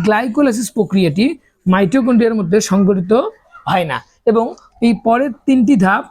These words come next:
মাইটোকন্ড্রিয়ায় কি হয়? সংঘটিত হয়। এই মাইটোকন্ড্রিয়া সংঘটিত হয় এবং এই ক্রেবজ চক্রটা মাইটোকন্ড্রিয়া সংঘটিত হয় এবং অধিক পরিমাণে একটা শক্তি উৎপাদন করে। এই শক্তি উৎপাদন করার কারণে এই মাইটোকন্ড্রিয়াকে পাওয়ার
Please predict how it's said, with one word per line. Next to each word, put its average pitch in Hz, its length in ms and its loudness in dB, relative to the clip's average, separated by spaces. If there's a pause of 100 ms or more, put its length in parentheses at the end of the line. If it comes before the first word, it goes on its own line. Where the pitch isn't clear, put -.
(280)
মাইটোকন্ড্রিয়ায় 214 680 0
কি 226 140 2
হয়? 302 140 -2 (340)
সংঘটিত 220 640 -2
হয়। 139 140 0 (300)
এই 247 120 0
মাইটোকন্ড্রিয়া 262 500 0
সংঘটিত 233 260 0
হয় 220 120 2
এবং 254 100 -6 (140)
এই 277 80 4 (160)
ক্রেবজ 269 320 0 (100)
চক্রটা 185 480 0 (480)
মাইটোকন্ড্রিয়া 233 640 2
সংঘটিত 208 360 2
হয় 214 180 -2
এবং 233 120 0 (200)
অধিক 226 260 0
পরিমাণে 247 320 0
একটা 226 220 -2
শক্তি - 340 -6
উৎপাদন 160 420 -2
করে। 113 140 -6 (1120)
এই 202 120 2 (120)
শক্তি 269 280 -2 (120)
উৎপাদন 233 360 0
করার 185 240 -2
কারণে 165 240 0 (420)
এই 208 100 0 (100)
মাইটোকন্ড্রিয়াকে 214 840 0 (2250)
পাওয়ার 160 320 -2